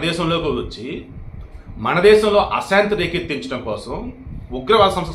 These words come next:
స్లీపర్ సెల్స్‌గా పనిచేస్తూ మన దేశంలో ఉన్నటువంటి పాపం నార్మల్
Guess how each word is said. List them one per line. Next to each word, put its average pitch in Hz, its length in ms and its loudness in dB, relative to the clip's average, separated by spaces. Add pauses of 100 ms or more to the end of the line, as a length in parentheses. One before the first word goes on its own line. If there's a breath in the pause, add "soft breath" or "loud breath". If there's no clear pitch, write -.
స్లీపర్ 175 340 -6
సెల్స్‌గా 156 280 -4 (100)
పనిచేస్తూ 123 520 -4 (840 loud breath)
మన 151 120 2 (120)
దేశంలో 226 280 6
ఉన్నటువంటి 202 340 0
పాపం 180 180 0 (140)
నార్మల్ 214 360 6